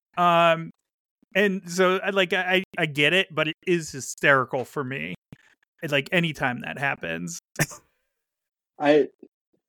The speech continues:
Speaker 2: that honestly makes me think, I know we're already, like, loosely off topic, but, like, I wonder if Courtney Dauwalter's walking into, like, R E I or, like, she doesn't go out and buy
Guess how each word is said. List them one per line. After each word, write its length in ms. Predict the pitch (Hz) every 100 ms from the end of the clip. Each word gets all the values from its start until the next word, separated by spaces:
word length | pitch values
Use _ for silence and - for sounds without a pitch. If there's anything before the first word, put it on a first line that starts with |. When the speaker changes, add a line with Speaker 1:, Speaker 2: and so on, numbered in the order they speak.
| _
Speaker 2:
that 180 | 143 143
honestly 360 | 156 240 - 170
makes 280 | 123 120 -
me 300 | 120 98 - - _ _ _ _ _ _ -
think, 560 | - - - 104 92 - -
I 80 | 101
know 160 | 101
we're 180 | 95 90
already, 380 | 92 90 90 - _ - - -
like, 140 | - -
loosely 480 | 113 104 101 - 104
off 160 | 87
topic, 400 | - 78 78 85 -
but, 80 | 98
like, 180 | 87 - _ _ _
I 60 | 104
wonder 360 | 107 151 196 123
if 160 | 107 - _ - 113 -
Courtney 320 | 120 110 113
Dauwalter's 520 | 104 87 87 - 87
walking 340 | 90 82 - 87
into, 280 | 85 -
like, 200 | 82 85 - -
R 220 | 101 95
E 120 | 90 85
I 240 | 82 85
or, 100 | 92
like, 260 | 90 - - - 139
she 180 | - 185
doesn't 340 | 139 98 90 92
go 200 | 95 87
out 180 | 90
and 100 | 85
buy 360 | 80 82 78